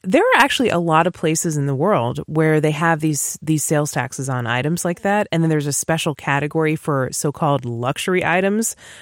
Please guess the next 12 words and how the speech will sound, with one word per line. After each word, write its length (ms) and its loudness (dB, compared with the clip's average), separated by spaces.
where 460 2
some 300 0
items 280 2
are 80 0
exempted 440 -2
from 180 0
it, 80 -4
like 180 -6
food 360 -2
and 260 -4
so-called 460 -4
necessities. 760 -4